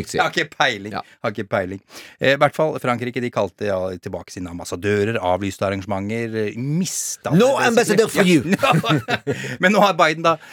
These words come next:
Speaker 2: Joe Biden snakket med Macron, eh, så ambassadørene er på plass
Speaker 1: Je suis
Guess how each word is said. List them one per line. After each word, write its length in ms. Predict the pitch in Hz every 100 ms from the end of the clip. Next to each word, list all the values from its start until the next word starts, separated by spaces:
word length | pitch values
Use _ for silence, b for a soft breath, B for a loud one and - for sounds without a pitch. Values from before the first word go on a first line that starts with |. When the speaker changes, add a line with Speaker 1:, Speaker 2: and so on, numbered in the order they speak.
| B -
Speaker 2:
Joe 160 | 127
Biden 300 | 120 113 117
snakket 340 | - 117 - 107
med 200 | 104 104
Macron, 580 | 110 - - 156 151 151 B B B B -
eh, 300 | 113 113 107
så 280 | - 110 101 101 98 98
ambassadørene 680 | 95 95 104 92 87 98 90
er 40 |
på 100 | 101
plass 140 | 92
Speaker 1:
Je 80 | 113
suis 160 | -